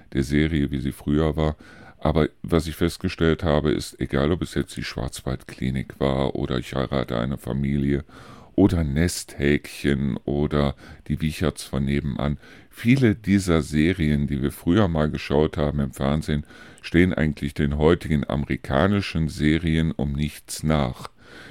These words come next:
Ja, ich meine, damals war es so, es gab keine Handys, es gab kein Smartphone, es gab kein Internet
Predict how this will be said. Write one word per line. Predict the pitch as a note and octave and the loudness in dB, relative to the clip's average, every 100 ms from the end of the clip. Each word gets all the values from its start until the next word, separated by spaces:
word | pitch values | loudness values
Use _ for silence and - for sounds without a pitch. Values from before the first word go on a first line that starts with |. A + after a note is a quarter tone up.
| - | -14
Ja, | C#2 D2+ F#2 G2 | -2 2 4 2
ich | - - | -2 -4
meine, | C#2 C2+ | -2 -2
damals | C2+ C#2 B1+ A#1 - | -2 -2 -2 -6 -6
war | B1 A1+ | -4 -4
es | G#1+ | -4
so, | A1+ G#1+ - | -2 -2 -2
es | - | -10
gab | - - - | -10 -10 -6
keine | D2 D2 D2 C#2+ | -2 0 0 0
Handys, | C#2 C#2+ C#2 C#2 C2+ - | 0 0 0 0 0 -6
es | - | -10
gab | - - - | -10 -12 -2
kein | D2+ D2 | 0 0
Smartphone, | - B1+ C2 - - C2+ B1+ - - - | -2 -2 -2 -4 0 0 -2 -12 -20 -20
es | - | -8
gab | D2+ C2+ - | -6 -6 -2
kein | E2+ E2+ | 0 0
Internet | - E2 D2+ D2 C#2+ C#2 - | 0 -2 0 0 0 -2 -4